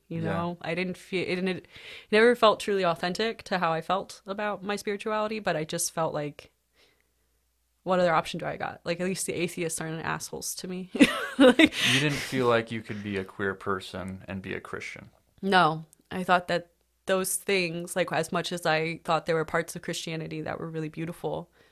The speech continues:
Speaker 1: and have a lot of value to just humans, just people, us,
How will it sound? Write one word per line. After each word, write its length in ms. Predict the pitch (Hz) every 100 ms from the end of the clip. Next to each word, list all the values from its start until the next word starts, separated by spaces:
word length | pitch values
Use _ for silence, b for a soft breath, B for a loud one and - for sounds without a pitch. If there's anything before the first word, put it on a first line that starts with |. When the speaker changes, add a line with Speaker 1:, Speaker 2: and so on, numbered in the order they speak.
| b b b
Speaker 1:
and 100 | 160
have 140 | 151 156
a 40 |
lot 180 | 151 147
of 60 |
value 420 | 147 151 170 156 151
to 220 | - 147
just 260 | 151 -
humans, 800 | - 202 156 151 240 - - -
just 300 | 180 165 -
people, 560 | - 208 - 131 165 -
us, 220 | - -